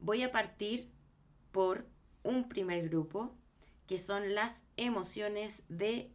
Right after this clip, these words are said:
menor frecuencia, y que es muy importante que las gestiones. Estas van a contraer al ser, van a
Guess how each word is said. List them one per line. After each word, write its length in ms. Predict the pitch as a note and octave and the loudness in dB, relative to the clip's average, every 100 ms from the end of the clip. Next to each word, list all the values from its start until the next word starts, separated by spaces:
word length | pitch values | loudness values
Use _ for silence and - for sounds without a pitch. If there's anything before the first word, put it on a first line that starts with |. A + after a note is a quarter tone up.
| - | -8
menor 380 | F3 F3 F3+ F#3 | -2 0 -2 -2
frecuencia, 760 | F#3 F#3 D3+ C#3 C#3 C#3 - - - - - - | -6 -2 0 -2 -4 -12 -14 -20 -20 -20 -20 -8
y 320 | - C4 E4 - - - - - - - | -2 0 -2 -6 -20 -20 -20 -20 -20 -14
que 260 | - E3+ E3+ | -2 0 2
es 260 | E3+ E3+ - - | 0 -2 -6 -12
muy 300 | - B3+ F4 | -2 0 2
importante 920 | D#4 C#4 C#4+ - E3 D3 D3 G#3+ B3 - - | 0 -2 -4 -2 -2 -2 -2 -4 -4 -8 -6
que 160 | B3 | -2
las 200 | B3 B3 | 0 0
gestiones. 880 | - G3 - - G#3 G3+ E3 C#3+ - - - - - - | -4 -12 -12 -6 -4 -2 -4 -6 -16 -20 -20 -20 -12 -2
Estas 680 | G3+ - - G#3 G3+ - - - - - - - - | -2 -2 -4 -4 -4 -10 -16 -20 -20 -20 -20 -20 -2
van 380 | - G#3 A#3 A#3+ - - | 4 6 4 -2 -8 -2
a 320 | - - - - | 0 0 -6 -12
contraer 840 | - A3 A#3 A3 F3+ E3+ F3+ G3 - | -2 0 0 -2 -2 0 -2 -4 -6
al 180 | F3+ E3 | -6 -6
ser, 440 | - F3+ D#3 C#3+ - - _ - - | -4 -2 -2 -4 -18 -20 _ -20 -12
van 240 | - E3+ F3 | -2 2 4
a 280 | E3+ - | 2 0